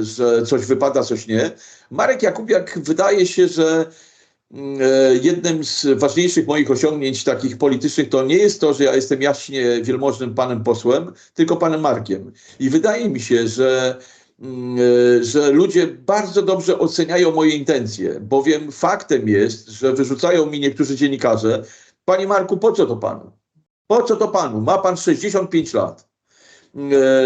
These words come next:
e, dokonał pan rzeczy wielkich. Może pan sobie jeździć na Karaiby, tu, tam.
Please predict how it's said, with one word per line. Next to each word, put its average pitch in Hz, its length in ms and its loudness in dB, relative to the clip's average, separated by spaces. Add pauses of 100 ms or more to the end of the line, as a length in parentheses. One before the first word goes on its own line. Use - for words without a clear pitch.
(600)
e, - 20 6
dokonał 175 440 2
pan 190 160 2
rzeczy 190 280 2
wielkich. 117 520 -2
Może 180 300 0
pan 185 240 0
sobie 180 340 0 (260)
jeździć 160 720 -2
na 156 180 -2
Karaiby, 170 560 0
tu, 196 280 4
tam. 170 340 -2